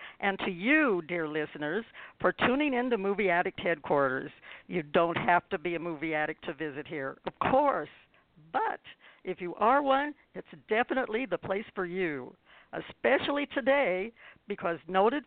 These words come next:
film critics Diana Sanger and James Colt Harrison are here to discuss the two thousand sixteen remake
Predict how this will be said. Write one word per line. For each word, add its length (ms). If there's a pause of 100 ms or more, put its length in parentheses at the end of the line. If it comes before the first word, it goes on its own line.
film 240
critics 500
Diana 480 (120)
Sanger 480 (320)
and 280
James 280 (100)
Colt 220
Harrison 680 (400)
are 280
here 380
to 80
discuss 540 (200)
the 100 (180)
two 220
thousand 500 (140)
sixteen 580
remake 560